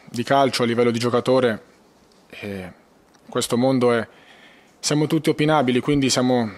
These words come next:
siamo tutti, diciamo, pronti alle critiche. Posso piacere, posso non piacere come calciatore, questo ci mancherebbe, fa parte del mio lavoro, è, è giusto che sia così, però,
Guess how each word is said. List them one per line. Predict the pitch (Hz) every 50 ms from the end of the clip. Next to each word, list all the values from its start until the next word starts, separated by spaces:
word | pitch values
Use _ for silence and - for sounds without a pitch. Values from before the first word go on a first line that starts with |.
| - -
siamo | - - 123 120 123
tutti, | 117 - 127 - - 131 127 123 120 117 110 104 98 - - - - _ _
diciamo, | - 113 110 - 123 117 117 117 113 113 113 110 104 98 - - _ _ _ _ - - - - - - - _ _ _ _ _ _ _ _ - - - _
pronti | - 156 165 156 135 147
alle | 143 143 135
critiche. | - 151 170 170 - 143 - 123
Posso | - - 127 - - 131
piacere, | - 127 117 - 151 147 135
posso | - - 123 - 131
non | 127 127
piacere | 113 - 120 - - 139 131 127
come | 120 127 123 117
calciatore, | - 127 113 - 120 - 143 139 123
questo | 107 131 127 - 117
ci | 107 -
mancherebbe, | 117 113 110 - 110 117 110 104 107
fa | 101 - 107
parte | - 113 110 - 117
del | 113 113
mio | 113 113
lavoro, | 113 107 113 120 120 113 107
è, | 101 101 92 -
è | - 117 113
giusto | 110 131 135 - -
che | 117 127
sia | 113 - 120
così, | 113 120 110 113 113
però, | 107 - 135 143 147 139